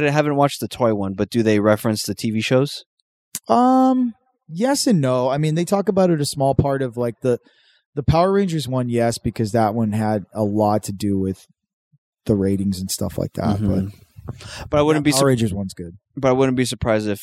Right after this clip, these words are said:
Speaker 1: you know, they kinda do spin off onto that where it is T V shows. You
Speaker 2: More
Speaker 1: know?
Speaker 2: on that, yeah. I, I mean, the, like, the He-Man one, I know they talk about just creating that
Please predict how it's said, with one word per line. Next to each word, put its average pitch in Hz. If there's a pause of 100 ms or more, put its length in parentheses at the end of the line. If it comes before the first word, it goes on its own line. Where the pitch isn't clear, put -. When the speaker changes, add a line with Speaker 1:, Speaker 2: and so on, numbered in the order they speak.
(180)
Speaker 1:
you 123
know, 101
they 101
kinda 107
do 98
spin 104
off 98
onto 98
that 95
where 98 (240)
it 120
is 120
T 123
V 104
shows. 92
You 127
Speaker 2:
More 117
Speaker 1:
know? 107
Speaker 2:
on 101
that, 104
yeah. 117
I, 196 (120)
I 170
mean, 175
the, 147
like, 131 (1400)
the 127
He-Man 185
one, 190
I 151
know 131 (180)
they 120
talk 117
about 107 (100)
just - (120)
creating 107
that 98